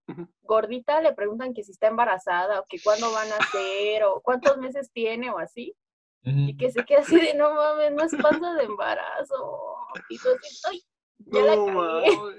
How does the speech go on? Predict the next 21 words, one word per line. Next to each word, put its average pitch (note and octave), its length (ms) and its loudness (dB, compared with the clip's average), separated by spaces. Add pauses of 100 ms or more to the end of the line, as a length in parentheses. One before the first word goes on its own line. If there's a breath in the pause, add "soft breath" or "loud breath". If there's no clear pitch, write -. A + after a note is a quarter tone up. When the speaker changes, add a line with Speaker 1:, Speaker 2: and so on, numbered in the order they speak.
(160)
Speaker 2:
<laughs> - 300 0
No, F#4+ 120 2
se E4 100 -8
queda E4+ 220 -2
así, D#4+ 280 -6 (100)
que, C4+ 140 -10
"¿Y B3+ 120 -10
ahora E4 220 4
cómo F#4 280 2
me C#4+ 140 2
salgo C4+ 220 0
de D#4+ 120 4
aquí? B3+ 540 -10
¿Qué D4 100 -12
le D4 100 -6
Speaker 3:
Güey, G3+ 220 4
Speaker 2:
digo?". - 1000 -12
Speaker 3:
me F3+ 80 8
ha F#3 60 8
tocado G#3 260 2
ver F#3 200 0